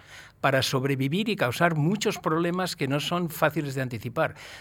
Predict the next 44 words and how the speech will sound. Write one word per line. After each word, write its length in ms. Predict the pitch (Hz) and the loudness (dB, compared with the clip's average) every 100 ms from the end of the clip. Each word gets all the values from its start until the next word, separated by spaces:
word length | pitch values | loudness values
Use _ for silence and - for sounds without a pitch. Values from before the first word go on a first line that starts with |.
| - | 0
De 60 | 143 | 4
modo 160 | 190 | 6
que, 80 | 156 | 4
en 100 | 131 | 2
cierto 380 | 110 185 190 185 | 4 2 4 2
modo, 200 | 190 190 | 2 2
para 160 | 151 | 2
los 160 | 131 117 | 0 0
virólogos, 380 | 127 180 196 165 | 0 2 2 2
además 320 | 123 123 123 | 0 0 -2
de 60 | 135 | -2
ser 160 | 147 | 0
un 120 | 147 | 2
desafío 500 | 131 117 120 139 131 | 2 2 0 2 2
técnico, 460 | 113 156 202 - 254 | 4 2 2 -2 -4
varios 360 | 175 123 127 120 | -4 -4 -4 -4
de 80 | |
nosotros 300 | 113 147 160 | -2 -2 -2
ahora 180 | 131 123 | -2 -2
estamos 280 | 113 120 120 | -2 -4 -4
trabajando 560 | 117 110 107 135 123 104 - - - | -4 -4 -2 -2 -2 -4 -12 -20 -12
con 180 | 139 123 | -4 -2
este 240 | 127 - | 0 2
virus, 340 | 151 170 220 220 - - - | 4 4 4 0 -8 -18 -6
representa 480 | 127 123 131 151 185 | -4 -2 -2 2 2
una 140 | 160 | 2
especie 320 | - 160 185 | 0 0 2
de 80 | 170 | 2
constatación 960 | 151 127 - 117 110 107 151 226 - - - | 0 0 0 -2 -2 -2 0 0 -2 -12 -6
de 140 | 135 | -2
que 80 | 120 | 0
realmente 520 | 123 117 117 147 208 | 0 0 -2 -2 -2
sí, 400 | - - 247 139 - | -2 -2 -4 -8 -16
había 340 | - 113 131 160 | -8 -2 2 2
un 180 | 156 139 | 2 0
gran 280 | 147 196 | 0 0
peligro 500 | 180 170 175 190 196 | -2 -2 0 0 0
de 60 | 185 | 0
una 100 | 147 | 0
enfermedad 280 | 135 135 147 | -2 -2 0
emergente 600 | 151 143 - 165 170 185 | 0 -2 -2 -2 0 0
que 140 | 156 | -2
puede 240 | 151 143 165 | -2 -2 0
matar 440 | 147 143 151 185 | -2 0 0 0